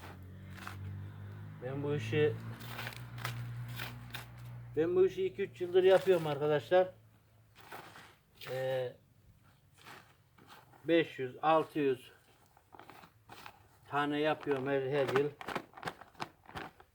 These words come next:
Satıyorum isteyen arkadaşlara. Arkadaşlar gelip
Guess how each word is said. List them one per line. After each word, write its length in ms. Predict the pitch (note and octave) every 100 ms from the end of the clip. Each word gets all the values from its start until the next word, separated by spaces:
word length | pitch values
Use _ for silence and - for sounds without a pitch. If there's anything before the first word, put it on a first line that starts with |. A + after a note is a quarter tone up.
| - -
Satıyorum 480 | E3+ - C3+ B2
isteyen 340 | A#2+ - C#3 C3
arkadaşlara. 800 | B2 B2 B2 - A#2+ B2+ D3+ - - - - - _ _ _ - - - - - - - - _ _ _ _ _ _ _ _ - - -
Arkadaşlar 600 | C#3 C#3+ D3+ C#3+ D#3+ D3
gelip 320 | C#3+ D3+ D3+